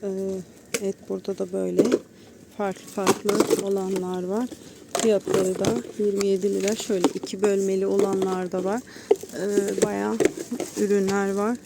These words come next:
Fiyatları da dediğim gibi yirmi yedi lira. Lavabo süzgeci. Evet, biraz çok. Şöyle, e, saklama kapları var. Fiyatları da yirmi yedi lira.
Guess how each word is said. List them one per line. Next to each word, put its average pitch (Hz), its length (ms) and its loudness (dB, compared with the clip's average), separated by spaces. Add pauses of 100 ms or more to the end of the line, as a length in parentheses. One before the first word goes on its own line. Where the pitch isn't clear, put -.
(560)
Fiyatları 214 560 2
da 233 240 2
dediğim 214 320 2
gibi 208 200 0
yirmi 226 280 2
yedi 202 360 2
lira. 202 300 0
Lavabo 202 380 2
süzgeci. 196 720 -2 (2750)
Evet, 220 140 -4 (500)
biraz - 300 -14
çok. - 180 -12 (840)
Şöyle, 208 680 -2 (440)
e, 202 140 2
saklama 196 560 0
kapları 196 560 -2
var. 214 220 2 (600)
Fiyatları 196 680 -2
da 196 160 -2 (360)
yirmi 214 340 2
yedi 190 260 0
lira. 202 300 -2